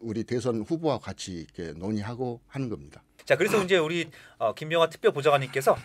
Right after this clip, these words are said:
Speaker 2: 어, 활동하시는 뭐 임명장이 있나 봐요. 한번 이거 보고 나서 한번 <laughs> 말씀 좀 한번 나눠보도록
Speaker 1: 네.
Speaker 2: 하겠습니다. 사진 한번 띄워주시고요. 자, 사진 두 장 있다고 하는데요. 자, 첫 번째 사진 보게, 볼게요. 자, 임명장 있습니다. 어, 자,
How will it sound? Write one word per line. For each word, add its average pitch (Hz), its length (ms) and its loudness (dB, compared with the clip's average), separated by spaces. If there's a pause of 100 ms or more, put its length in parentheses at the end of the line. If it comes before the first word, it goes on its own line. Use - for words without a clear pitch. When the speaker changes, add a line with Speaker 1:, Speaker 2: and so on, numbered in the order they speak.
(260)
Speaker 2:
어, 202 120 -2
활동하시는 190 1040 2
뭐 120 120 -4
임명장이 208 560 2
있나 113 200 -2
봐요. 98 180 -2
한번 165 220 -2
이거 117 140 -14
보고 170 200 -2
나서 160 200 4
한번 139 220 0
<laughs> 101 260 -6
말씀 107 280 -6
좀 113 80 -2
한번 104 240 -4
나눠보도록 107 600 -2
Speaker 1:
네. 107 120 -2
Speaker 2:
하겠습니다. 85 320 -6
사진 220 160 -2
한번 156 200 0
띄워주시고요. 131 600 -4 (460)
자, 110 80 -8
사진 208 320 -8
두 - 140 -14
장 196 180 6
있다고 131 400 0
하는데요. 95 480 -2 (520)
자, 202 140 -2
첫 185 140 -8
번째 196 260 -2
사진 143 280 -8
보게, 104 200 -10 (160)
볼게요. 95 300 -8
자, 107 100 -8
임명장 190 540 2
있습니다. 104 580 -2 (160)
어, 95 320 -4 (480)
자, 101 320 4